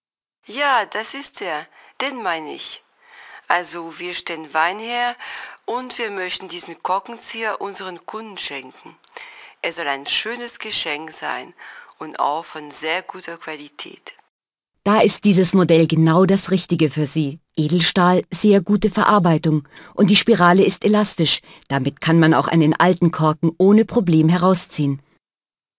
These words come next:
Speaker 1: Mhm.
Speaker 2: Gerade eine gute Flasche will man ja ganz vorsichtig öffnen, ohne dass Korkreste bleiben.
Speaker 1: Ja, das ist immer ärgerlich.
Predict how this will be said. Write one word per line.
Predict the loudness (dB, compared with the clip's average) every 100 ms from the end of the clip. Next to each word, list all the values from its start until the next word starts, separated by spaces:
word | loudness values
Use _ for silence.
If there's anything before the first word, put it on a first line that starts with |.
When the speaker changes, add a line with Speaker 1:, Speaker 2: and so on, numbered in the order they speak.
| _
Speaker 1:
Mhm. | -10 -8 -6 -8 -8 -10 -10 -12 -14 -18 -20 -20 -20 _ _ _ _ _ _ _
Speaker 2:
Gerade | -6 -2 0 0 0
eine | 0 0
gute | 2 2 2
Flasche | 0 2 4 4 4
will | 4
man | 6 6
ja | 4
ganz | 4 2 0
vorsichtig | 2 2 4 2 0 0
öffnen, | 0 2 2 2 0 -6
ohne | 2 4
dass | 4 2 0
Korkreste | 0 0 0 0 -2
bleiben. | 0 0 0 -2 -4 _ _ _ _ _
Speaker 1:
Ja, | -4 0 0 -2 -14 -14
das | -12 -12
ist | -12 -12
immer | -10 -6 -4
ärgerlich. | -4 -6 -6 -10 -10 -14 -14 -14